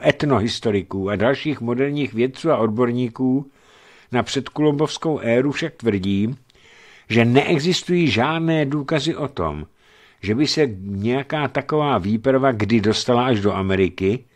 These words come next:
a že neexistují dostatečné důkazy k domněnce, že mezi Afrikou a Novým světem došlo kdykoliv v předkolum-, k předkolumbovské éře ke kontaktu.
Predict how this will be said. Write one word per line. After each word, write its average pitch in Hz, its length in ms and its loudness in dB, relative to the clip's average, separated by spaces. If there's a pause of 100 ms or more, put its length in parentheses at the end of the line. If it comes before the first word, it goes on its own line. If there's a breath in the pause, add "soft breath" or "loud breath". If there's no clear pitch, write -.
(500 soft breath)
a 104 80 -2
že 113 160 2
neexistují 156 760 0
dostatečné 143 720 0
důkazy 127 440 -2
k 135 80 -4
domněnce, 104 840 0 (540 soft breath)
že 110 140 0
mezi 135 260 2
Afrikou 139 640 0
a 135 60 0
Novým 151 280 2
světem 131 520 0
došlo 123 300 2
kdykoliv 120 580 0
v - 120 -20
předkolum-, 101 1500 -2
k 85 100 -18
předkolumbovské 147 1120 0
éře 117 420 0
ke 131 160 -2
kontaktu. 87 800 -4